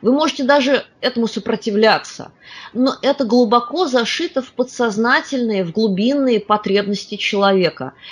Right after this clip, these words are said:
И только очень высокий уровень осознанности людей, да,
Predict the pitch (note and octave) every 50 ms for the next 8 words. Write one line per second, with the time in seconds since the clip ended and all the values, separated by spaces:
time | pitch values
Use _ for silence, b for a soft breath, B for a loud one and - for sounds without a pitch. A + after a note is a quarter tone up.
0 | B B B B B C4 C4 - - F#4+ G4+ F#4+ - E4+ D#4+ - - - - B3+
1 | C#4 C4+ B3+ A#3 G#3 F#3+ G3 - - F3 E3 D#3 F3+ F3 - - G#3+ G#3 G3+ -
2 | - F#3 F3 - A#3 A#3+ A3 G3+ E3 D#3+ D#3+ D#3+ D#3+ E3 - - C#4+ F4+ F4+ D4
3 | C#4+ C4+ A#3 G3 F#3+ - - F#3+ F#3 F#3 F#3+ E3 F3+ E3+ D3+ C3 B2+ - - E3+
4 | G#3+ C4 D4+ D4+